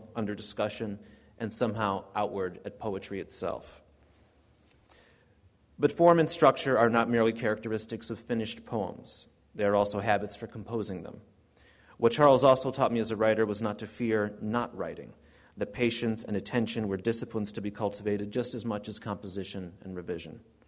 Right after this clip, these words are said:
One day, frustrated at what I'd been writing, or more accurately, what I'd not been writing, I'd confessed to him that I wished I were one of those writers who could write every day. "Hell," he said to me, "nobody does that. They just tell you you are because they feel like you're supposed to."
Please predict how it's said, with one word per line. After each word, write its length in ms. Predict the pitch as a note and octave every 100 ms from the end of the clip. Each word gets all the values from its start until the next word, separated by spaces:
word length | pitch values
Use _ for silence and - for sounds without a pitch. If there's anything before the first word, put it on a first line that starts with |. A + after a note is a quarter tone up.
| _ _ _ _ - -
One 280 | A2+ A#2
day, 180 | A2+ G#2+
frustrated 580 | G#2+ A#2 G#2+ B2 G#2 G2+
at 60 | G2+
what 160 | G#2
I'd 100 | G2+
been 140 | F#2+ F#2+
writing, 420 | A2 G#2+ G#2 G2+ - - -
or 140 | G2+ F#2+
more 180 | F#2
accurately, 380 | G2+ G2+ A2+ F#2+
what 160 | F#2 F#2
I'd 140 | E2+
not 260 | G2 G#2+ -
been 140 | F#2
writing, 400 | F#2 F2+ F#2 G#2 - - - - -
I'd 160 | A2 A2+
confessed 380 | A#2 C#3 C3
to 60 | A#2+
him 180 | B2 A2+
that 100 | A2+
I 80 | A2+
wished 320 | B2 A#2 B2
I 60 |
were 120 | A2 A2+
one 160 | A2+
of 80 | G#2+
those 220 | A2 A2
writers 400 | A2 A2 A2+ G#2+
who 100 | A#2
could 160 | A#2+ G#2+
write 220 | G#2+ G#2
every 280 | G#2+ G2 G2+
day. 360 | G2 F#2+ E2 - - _ _ _ _ _ _ _ -
"Hell," 340 | A#2+ G#2+ G2+
he 100 | A#2
said 300 | - G#2+ G2+
to 80 | G#2+
me, 320 | G2+ G2 G2+ -
"nobody 340 | A#2 A#2 G#2
does 260 | G2+ F#2+ F#2+
that. 240 | F2+ F#2
They 120 | G2+
just 220 | G2 -
tell 160 | - A#2
you 100 | A2
you 200 | G2+ F#2+
are 140 | F2+
because 200 | F#2 A2
they 100 | F#2+
feel 200 | F2+ A#2
like 120 | F#2+ F2+
you're 100 | E2+
supposed 480 | - - G2 -
to." 200 | - B1+